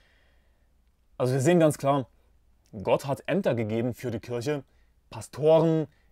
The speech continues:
Evangelisten, Diakone werden auch genannt. Es gibt also eine Struktur, eine von Gott festgelegte Struktur. Also wenn du eine Gruppe von Christen hast, die aber nicht diese entsprechende Struktur erfüllt, die von,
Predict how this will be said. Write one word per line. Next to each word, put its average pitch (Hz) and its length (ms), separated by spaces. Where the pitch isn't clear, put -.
Evangelisten, 139 920
Diakone 139 640
werden 151 280
auch 143 200
genannt. 147 400
Es 131 160
gibt 202 180
also 165 180
eine 160 160
Struktur, 151 680
eine 120 160
von 135 200
Gott 151 200
festgelegte 147 680
Struktur. - 540
Also 120 180
wenn 135 200
du 151 320
eine 135 260
Gruppe 156 340
von 127 200
Christen 139 400
hast, 113 260
die 123 140
aber 131 160
nicht 151 220
diese 131 160
entsprechende 127 460
Struktur 180 500
erfüllt, 127 420
die 139 80
von, 139 260